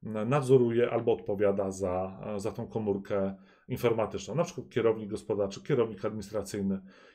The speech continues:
jeżeli oczywiście w strukturze takowe, e, stanowiska występują. Pytanie drugie. Czy można informować pracowników o zachorowaniu innego pracownika na covid dziewiętnaście?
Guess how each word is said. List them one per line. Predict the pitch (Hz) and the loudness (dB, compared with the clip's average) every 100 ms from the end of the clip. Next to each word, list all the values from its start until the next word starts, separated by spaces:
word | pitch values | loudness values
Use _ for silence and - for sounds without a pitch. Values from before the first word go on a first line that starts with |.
| - | -4
jeżeli | 117 143 | 2 2
oczywiście | 127 107 - | 2 -6 -6
w | 110 | -6
strukturze | - 95 95 101 | -8 -10 -6 -6
takowe, | 98 101 - 90 95 95 - _ | -4 -6 -6 -4 -4 -6 -10 _
e, | 107 101 101 101 98 | -10 -6 -4 -4 -2
stanowiska | 113 101 95 - 87 - _ _ | -2 -2 -4 -8 -14 -16 _ _
występują. | 120 113 104 95 92 - _ - _ _ - _ _ _ _ _ _ _ _ _ _ _ _ _ _ _ _ _ _ - - - - | -8 -4 -4 -6 -10 -14 _ -20 _ _ -20 _ _ _ _ _ _ _ _ _ _ _ _ _ _ _ _ _ _ -20 -20 -20 -6
Pytanie | - 247 254 | 0 4 4
drugie. | 233 196 101 - - - | 6 4 2 -4 -10 -8
Czy | - | 0
można | 147 226 202 | 2 4 4
informować | 185 143 123 147 143 | 0 2 2 4 2
pracowników | - 113 110 101 135 131 127 - - | 0 -2 -2 -2 -2 -2 -4 -4 -2
o | |
zachorowaniu | 180 170 135 110 120 120 | 0 2 4 4 2 -2
innego | 113 120 110 151 196 202 | -2 -4 -2 -2 2 2
pracownika | 180 165 120 117 127 117 | 2 0 -2 -4 -4 -4
na | 107 | -2
covid | 98 110 104 | -2 -2 -2
dziewiętnaście? | 104 101 - 92 - - | -4 -4 -6 -8 -8 -16